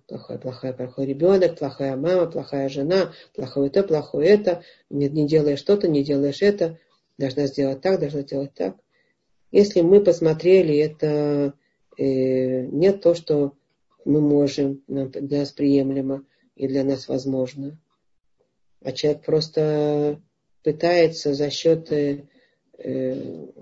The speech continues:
как бы для, для себя сделать максимум своего удобства – и максимум своей сути, деспотичным образом стребовать с меня то, что я не могу ему дать,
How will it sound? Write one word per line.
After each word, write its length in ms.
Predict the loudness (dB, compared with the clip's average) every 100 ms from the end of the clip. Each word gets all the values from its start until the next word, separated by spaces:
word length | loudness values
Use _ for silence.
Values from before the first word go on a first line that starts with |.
| -20 _ _ -10
как 100 | -6
бы 120 | 0
для, 160 | 2
для 180 | 4 4
себя 420 | 4 2 4 4
сделать 520 | 4 2 2 2 0 -10 _ _ _ -4
максимум 400 | -2 0 -2 -4
своего 260 | 0 0
удобства – 580 | 2 0 -2 -8 -10 -10 _ _ _
и 120 | -2 0
максимум 460 | 0 0 0 0
своей 280 | 0 -4 -4
сути, 760 | -4 -10 -10 -10 -8 -10 -14 -18 -14
деспотичным 760 | -8 -2 2 4 2 2 2 4
образом 540 | 4 2 0 -2 -6 -10 _ _ _
стребовать 560 | -20 2 6 6 4 0
с 100 | -2
меня 520 | -4 -2 -2 -2 -8 _ _ _ 4
то, 200 | 6 6
что 240 | 2 0
я 180 | 2 2
не 120 | 2
могу 280 | 0 0 0
ему 220 | 0 -2
дать, 440 | -4 -8 -10 -14